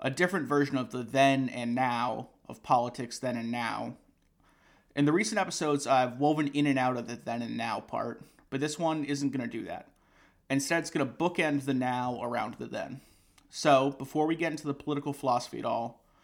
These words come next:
let's lay out the inequalities that America needs to justify today.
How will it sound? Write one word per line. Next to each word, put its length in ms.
let's 260
lay 200
out 160
the 140
inequalities 680
that 100
America 420
needs 260
to 60
justify 540
today. 380